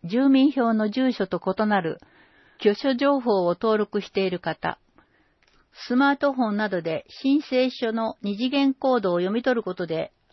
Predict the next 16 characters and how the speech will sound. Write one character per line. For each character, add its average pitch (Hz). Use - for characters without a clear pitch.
オ 262
ン 277
ラ 262
イ 233
ン 175
で 160
簡 262
単 233
に 226
申 240
請 220
が 202
で 190
き -
ま 170
す。 -